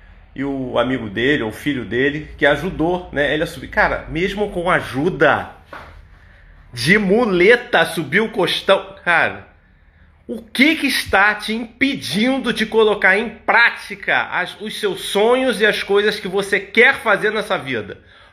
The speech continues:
O que? Me fala. O que que está faltando pra você? Olha o empurrão aqui, ó. Esse aqui é o empurrão, ó. Comece agora a colocar os seus sonhos em prática.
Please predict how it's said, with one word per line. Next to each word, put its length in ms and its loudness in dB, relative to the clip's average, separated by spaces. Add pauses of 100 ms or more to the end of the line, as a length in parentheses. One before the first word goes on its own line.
(140)
O 240 -2
que? 260 2
Me 120 2
fala. 720 0 (320)
O 80 -18
que 400 -2
que 100 -10
está 320 0
faltando 800 2
pra 180 2
você? 580 -2 (720)
Olha 220 2
o 40 2
empurrão 500 2
aqui, 240 0
ó. 260 2 (640)
Esse 280 0
aqui 180 -2
é 60 6
o 40 4
empurrão, 540 0
ó. 400 -2 (1400)
Comece 840 4
agora 840 4
a 40 4
colocar 560 -2
os 140 -4
seus 260 -6
sonhos 1080 -2
em 180 -10
prática. 1500 -2